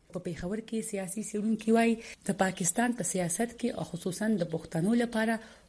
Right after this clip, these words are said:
اوس هم د هغوی نمایندګي کولو لپاره او د دوی مسلې وړاندې کولو لپاره د یو سیاسي ګوند ضرورت شته. د پېښور یونیورسټۍ د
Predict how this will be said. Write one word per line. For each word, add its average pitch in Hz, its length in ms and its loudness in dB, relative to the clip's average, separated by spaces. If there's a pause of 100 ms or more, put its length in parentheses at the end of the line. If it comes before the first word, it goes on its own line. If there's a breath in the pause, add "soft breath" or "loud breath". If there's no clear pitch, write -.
(100)
اوس 240 140 6 (100)
هم 233 180 6
د 175 60 0 (120)
هغوی 214 240 4 (120)
نمایندګي 170 560 4
کولو 208 220 4 (100)
لپاره 208 360 2 (180)
او 170 140 0
د - 120 0
دوی 190 200 2
مسلې 180 360 2
وړاندې 165 380 4
کولو 208 280 6
لپاره 220 320 2 (500 loud breath)
د - 20 2 (120)
یو 170 80 4 (140)
سیاسي 175 380 4 (160)
ګوند 208 180 4 (140)
ضرورت 170 320 4 (100)
شته. 185 200 2 (460 soft breath)
د 175 120 0
پېښور 180 380 2
یونیورسټۍ 180 600 2
د 208 80 2